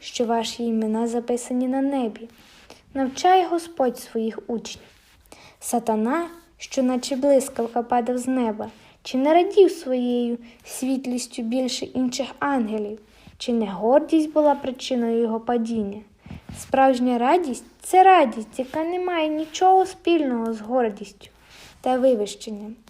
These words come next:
Справжня радість — це радість архістратига Михаїла у здобуванні перемоги в небесній боротьбі,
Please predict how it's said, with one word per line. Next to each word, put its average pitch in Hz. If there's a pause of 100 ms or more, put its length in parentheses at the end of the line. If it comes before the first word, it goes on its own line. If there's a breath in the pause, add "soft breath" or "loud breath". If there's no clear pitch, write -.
(520 loud breath)
Справжня 339
радість — 214
це 269
радість 302
архістратига 320
Михаїла 320 (460 soft breath)
у 254
здобуванні 254
перемоги 285 (420 loud breath)
в -
небесній 254
боротьбі, 214